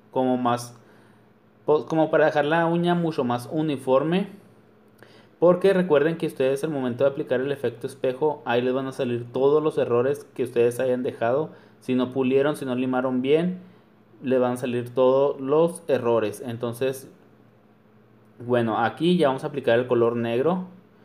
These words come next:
También va a ser solamente una base, una base muy delgada. Aquí perdonen el desenfoque, la cámara está desenfocando bastante, no sé por qué motivos.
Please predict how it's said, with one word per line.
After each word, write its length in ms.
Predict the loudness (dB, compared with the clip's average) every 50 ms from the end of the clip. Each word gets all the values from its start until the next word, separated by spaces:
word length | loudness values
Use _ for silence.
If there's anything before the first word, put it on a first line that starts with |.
| _ -20 _ _ _ -2
También 360 | 0 0 2 2 0 0 0 0
va 40 |
a 40 | 0
ser 160 | 2 0 -2
solamente 680 | 0 0 2 2 2 0 0 -2 -2 2 2 2 2 2 -2
una 280 | -4 -4 -4 -2 0 0
base, 920 | 2 0 0 0 0 0 2 2 2 2 2 2 2 2 0 0 -2 -6 -12 -20 -20 _ _ _ _ _ _ _ _ _ _ _ _ _ _ _ _ _ _ _ _ _ _ _ _ _ _ _ _ _ _ _ -10
una 220 | -6 -4 0 2
base 260 | 2 0 0 0 -2 -2
muy 220 | 0 0 0 0
delgada. 500 | 0 0 0 2 2 2 2 2 0 -2
Aquí 180 | -6 -6 -6 -6
perdonen 460 | 0 0 2 2 2 2 2 2 2
el 80 | 2
desenfoque, 500 | 2 0 -4 -6 -6 -2 -2 -2 0 0
la 140 | -2 -2 0
cámara 260 | -2 -2 -2 0 0
está 480 | -2 0 2 2 2 2 0 -2 -4 -10 -14 -16 -20 _ _ _ -12
desenfocando 680 | -8 -6 -6 -6 -6 -8 -8 -8 -6 -4 -4 -2 2 2
bastante, 640 | 2 0 0 -4 -4 -4 -4 -4 -6 -6 -8 -8 -10 -14 -20 -20 _ -20 -20 _ _ _ _ -12
no 180 | -8 -6 -6 -4
sé 120 | -4 -4
por 220 | -4 -4 -6 -6 -4
qué 80 | -4
motivos. 600 | -4 -4 -6 -6 -6 -6 -4 -4 -4 -6 -6 -12